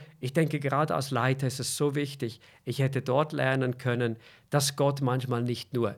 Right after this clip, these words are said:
mich oder dich alleine gebraucht, um seine Ziele zu erreichen, sondern dass er verschiedene Menschen gebraucht, dass er manchmal Teams gebraucht oder manchmal auch verschiedene Menschen gebraucht, um Menschen weiterzuhelfen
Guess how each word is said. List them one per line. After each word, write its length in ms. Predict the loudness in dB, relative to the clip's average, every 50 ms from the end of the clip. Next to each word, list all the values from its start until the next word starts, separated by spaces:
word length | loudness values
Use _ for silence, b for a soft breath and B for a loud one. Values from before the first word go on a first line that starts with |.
| -10
mich 640 | -10 -4 2 4 4 4 4 2 -2 -8 -12 -14 -16 _ _ _ _ _ _ _ _ -4 _
oder 260 | 2 4 4 2 -2
dich 440 | -4 -4 -4 -4 -4 -6 -8 -8 -6
alleine 460 | -4 -2 0 0 0 0 0 -2 -2
gebraucht, 540 | -2 -2 -4 -4 -4 -4 -4 -6 -6 -8 B B B B
um 100 | _ -2
seine 340 | 0 0 0 0 0 0 0
Ziele 360 | -2 -2 -2 -2 0 -2 -2
zu 160 | -4 -4 -6 -4
erreichen, 540 | -4 -2 -2 -2 -2 -4 -4 -4 -6 -6 B B B B B
sondern 280 | B -2 2 2 2 2
dass 200 | 0 -2 -2 -2
er 80 | -4 -4
verschiedene 680 | -2 -2 -2 -2 -2 -2 -2 -4 -4 -2 -2 -2 0 0
Menschen 420 | 0 -2 -2 -4 -6 -8 -10 -8
gebraucht, 580 | -8 -8 -8 -8 -8 -8 -8 -10 -12 -14 -10 -10
dass 140 | -6 -2 0
er 80 | 2
manchmal 380 | 4 4 2 2 2 0 0 0
Teams 520 | 0 -2 0 2 2 2 2 0 -4 -2
gebraucht 600 | -4 -4 -2 -2 -2 -2 0 -2 -4 -6 -10 -14 B B B B B B B B
oder 240 | 2 6 6 6 4 B B B
manchmal 340 | 4 4 4 4 2 0 0
auch 120 | 0 -2
verschiedene 760 | 0 0 0 2 2 2 0 2 0 2 2 4 4 4 4
Menschen 440 | 4 4 4 2 2 2 0 -2 -2
gebraucht, 540 | -2 -2 -2 0 2 2 2 0 0 -4 -8
um 180 | -4 -2 0
Menschen 440 | 2 2 2 0 0 0 -2 -2 -2 B B B _
weiterzuhelfen 1040 | 6 6 8 6 6 4 0 -2 0 0 2 2 2 0 -2 -2 0 -2 -2 -2